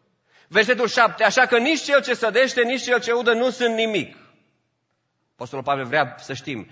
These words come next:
"ci Dumnezeu care face să crească." El este totul, noi suntem nimic. Nobody. Și apoi, evaluarea slujbei noastre este tot a lui.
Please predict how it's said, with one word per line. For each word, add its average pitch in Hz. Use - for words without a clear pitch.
"ci -
Dumnezeu 139
care 131
face 143
să 139
crească." 92
El 165
este 147
totul, 120
noi 120
suntem 135
nimic. 117
Nobody. 110
Și -
apoi, 151
evaluarea 139
slujbei 117
noastre 98
este 95
tot 104
a 95
lui. 85